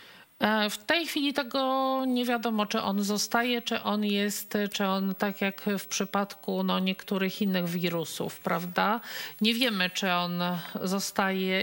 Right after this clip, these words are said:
i w związku z tym może się po jakimś czasie uaktywnić.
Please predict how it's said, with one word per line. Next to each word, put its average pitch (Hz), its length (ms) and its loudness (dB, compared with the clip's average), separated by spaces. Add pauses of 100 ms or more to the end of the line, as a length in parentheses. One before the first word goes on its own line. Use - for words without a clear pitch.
(120)
i 196 180 0
w 185 40 -2
związku 196 360 -2
z - 60 -6
tym 196 160 0
może 196 260 0
się 190 200 0
po 196 120 -2
jakimś 196 360 0
czasie 202 280 0
uaktywnić. 196 880 -2